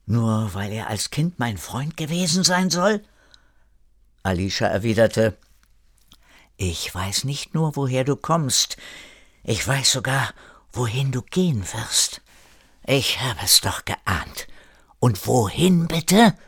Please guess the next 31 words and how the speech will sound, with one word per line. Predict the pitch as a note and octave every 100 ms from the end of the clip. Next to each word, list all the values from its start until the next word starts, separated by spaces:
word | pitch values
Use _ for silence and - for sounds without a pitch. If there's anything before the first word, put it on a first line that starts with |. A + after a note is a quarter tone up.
| - - - -
fragte | G#2 G2 A#2
Kire | F#2+ C3 A2
jetzt | A2 G#2 - -
frecher. | - A#2 G#2+ - G#2+ - - _ - _ _ _
Alicia | E3+ A#3+ B3 -
knüpfte | F#3 - D#3+ - - C#3+
sich | B2 B2+ - -
unnatürlich | D#3+ D#3 C#3+ - A#2+ A#2+
schnell | G#2 F2+ F2
einen | - F2+ A2+ A#2
Zopf. | - - - - - - - _ _ _ _ _
So | - G#2 G2+ G2+
wie | G2
jemand | F#2+ A2 A2+
einen | A2 A#2 A2
Zopf | G#2+ C#3 C3 - -
knüpft, | C#3 C3 - - - - - -
wenn | C#3
darauf | C3+ C#3 -
eine | - A#2+ B2 - -
praktische | - E3+ - C#3 - -
Handlung | D#3+ C3+ G2 F#2+
erfolgen | F#2+ - A#2 A2+ C3
soll, | G#2 C3 C3+ - - -
bei | D3
der | D3 E3+
die | F#3+
langen | F#3+ F3+ F3+ C#3
Haare | C#3 B2
bloß | B2+ C3
stören, | - - B2 A#2+ G#2+ G#2+